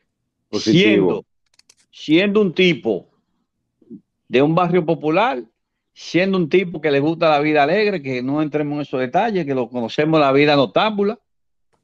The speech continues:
Speaker 2: pero mantuvo la disciplina todo el tiempo en la Cruz Roja. O sea, la Cruz Roja
Speaker 1: O-, otro, otro grande de Villaconsuelo.
Speaker 2: No, no, la Cruz Roja tiene hoy que todavía la disciplina se mantiene, se, en lo poco que se puede mantener fue gracias a Miguel,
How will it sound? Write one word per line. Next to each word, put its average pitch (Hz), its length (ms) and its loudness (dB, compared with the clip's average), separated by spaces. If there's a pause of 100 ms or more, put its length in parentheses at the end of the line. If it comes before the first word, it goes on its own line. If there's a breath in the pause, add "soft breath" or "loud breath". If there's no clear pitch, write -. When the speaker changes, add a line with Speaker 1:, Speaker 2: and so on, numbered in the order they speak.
(200)
Speaker 2:
pero 135 200 2
mantuvo 147 480 2
la 185 120 4
disciplina 170 600 -2
todo 170 140 2
el 151 80 0
tiempo 143 360 0
en 127 40 -2
la 117 100 0
Cruz 113 200 -4
Roja. 104 240 2
O 92 60 -8
sea, 127 180 0
la 123 140 2
Cruz 170 200 -4
Roja 185 260 2
Speaker 1:
O-, 127 180 -2 (160)
otro, 180 580 0
otro 180 360 2
grande 190 400 2
de 180 120 4
Villaconsuelo. 123 1000 2 (1000)
Speaker 2:
No, - 200 -2
no, 170 320 4 (320)
la 131 200 0
Cruz 160 160 2
Roja 190 260 4
tiene 196 260 -2
hoy 202 180 -2
que 190 180 -4
todavía 180 460 2
la 254 40 2
disciplina 196 480 -2
se 175 160 -6
mantiene, 170 460 -4 (340)
se, - 300 -14
en 156 100 -2
lo 147 100 -2
poco 208 220 2
que 214 80 2
se 202 120 0
puede 202 220 2
mantener 180 680 2
fue 165 240 0
gracias 175 300 -2
a 165 40 4
Miguel, 139 460 2